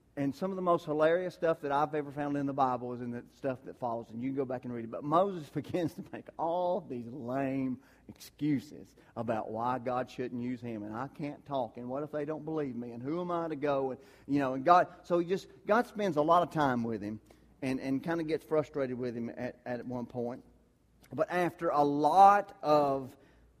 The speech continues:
persuasion from God, and Moses trying to back up and get out of the responsibility of doing it, Moses finally decides to accept God's plan for him to be the one to, to be the one to lead the Egypt-,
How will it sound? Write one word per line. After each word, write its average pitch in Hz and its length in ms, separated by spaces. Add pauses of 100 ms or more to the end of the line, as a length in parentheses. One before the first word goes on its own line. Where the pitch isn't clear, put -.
(160)
persuasion 170 760
from 156 280
God, 123 380
and 120 120
Moses 156 380
trying 165 280
to 156 60
back 151 280
up 135 240
and 127 120
get 151 140
out 151 160
of 139 80
the 135 80
responsibility 139 800
of 127 120
doing 123 300
it, 113 160 (500)
Moses 175 600
finally 165 380
decides 131 480
to 120 100
accept 131 420
God's 123 320 (220)
plan 110 420 (460)
for 113 280
him 147 260
to 135 60
be 127 140
the 120 120
one 117 240
to, 107 80 (400)
to 113 140
be 113 140
the 110 120
one 110 220
to 107 140
lead 110 240
the 110 120
Egypt-, 107 360